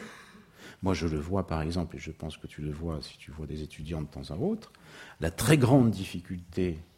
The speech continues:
à pouvoir organiser un propos oralement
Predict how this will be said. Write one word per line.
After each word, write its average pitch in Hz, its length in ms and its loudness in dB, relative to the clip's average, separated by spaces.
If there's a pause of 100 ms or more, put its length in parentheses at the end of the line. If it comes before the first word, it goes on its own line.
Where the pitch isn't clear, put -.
(500)
à 90 120 4
pouvoir 113 600 6
organiser 110 500 6
un 92 120 2
propos 90 500 -4
oralement 98 720 0